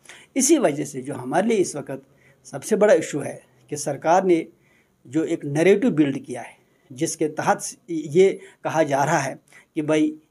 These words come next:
ये स्कूल स्टेट लैंड पे हैं। सवाल है कि सुप्रीम कोर्ट की बाकायदा जजमेंट है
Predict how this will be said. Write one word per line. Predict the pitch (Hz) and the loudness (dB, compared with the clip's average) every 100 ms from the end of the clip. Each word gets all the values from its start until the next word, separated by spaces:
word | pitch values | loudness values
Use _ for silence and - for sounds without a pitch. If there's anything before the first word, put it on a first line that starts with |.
| 143 | -2
ये | 165 | -2
स्कूल | 156 - 156 160 | 0 -6 -6 -6
स्टेट | - 165 156 151 | -4 -2 -2 -2
लैंड | 147 151 | -4 -4
पे | 151 | -6
हैं। | 143 180 _ _ _ - | -10 -12 _ _ _ -10
सवाल | - 165 208 226 | -2 2 2 2
है | 233 | 0
कि | 190 | -2
सुप्रीम | - 202 - 214 277 | -4 -4 -2 -2 0
कोर्ट | 277 254 185 | 0 -4 -2
की | 302 185 | -4 -2
बाकायदा | 143 147 165 226 202 151 | -4 0 2 4 4 2
जजमेंट | 110 147 175 240 185 | 2 2 2 2 0
है | - | -8